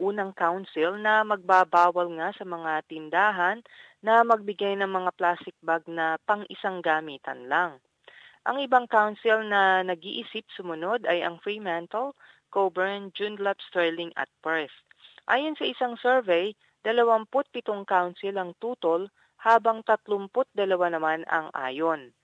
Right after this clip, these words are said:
Sabi ng ministro ng pangkapaligiran na si Stephen Dawson, pinag-aaralan pa ang posibilidad na magkaroon ng pagbabawal sa buong estado gaya ng South Australia, A C T,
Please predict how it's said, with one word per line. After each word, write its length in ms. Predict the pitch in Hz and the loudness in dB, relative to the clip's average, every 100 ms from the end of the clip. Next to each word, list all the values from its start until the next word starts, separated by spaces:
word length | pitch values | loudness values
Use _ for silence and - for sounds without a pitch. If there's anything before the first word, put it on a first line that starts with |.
| _ _ _ | _ _ _
Sabi 320 | 226 240 277 | 2 2 2
ng 160 | 277 | -2
ministro 480 | 262 233 226 - 220 | -4 -6 -6 -6 -4
ng 320 | 208 190 190 | -2 -2 -2
pangkapaligiran 800 | 190 185 185 180 170 170 170 170 | -4 -4 -4 -6 -6 -4 -4 -4
na 80 | 160 - | -6 -12
si 80 | 156 - | -18 -12
Stephen 480 | 165 160 147 143 | -10 -10 -12 -10
Dawson, 480 | 156 233 - 165 233 - - - - | -4 -4 -4 -8 -8 -18 -20 -20 -18
pinag-aaralan 880 | - 262 254 247 240 220 214 208 208 | -6 0 6 8 8 8 8 4 2
pa 240 | 190 185 | 4 6
ang 240 | - 190 202 | 6 4 2
posibilidad 720 | 214 - 202 202 196 165 160 | -10 -10 -8 -4 -2 0 0
na 80 | 170 | -2
magkaroon 560 | 175 - 175 165 170 | -8 -6 -6 -4 -4
ng 100 | 160 160 | -8 -6
pagbabawal 880 | 196 208 208 185 180 175 139 135 151 - - - - | -8 -4 -4 0 0 2 0 -2 -6 -20 -20 -18 -4
sa 80 | 240 | 0
buong 320 | 214 214 208 | 2 2 -2
estado 720 | 196 - - 220 196 147 147 | -10 -4 4 6 6 2 0
gaya 400 | 190 202 202 196 | 2 0 0 -2
ng 160 | 185 180 | -4 0
South 240 | 175 170 | 2 2
Australia, 720 | 202 - 196 185 160 143 160 | -4 -4 0 2 2 -2 -4
A 140 | - 165 156 | -4 -6 -6
C 160 | 156 151 | -10 -12
T, 240 | 135 143 | -12 -16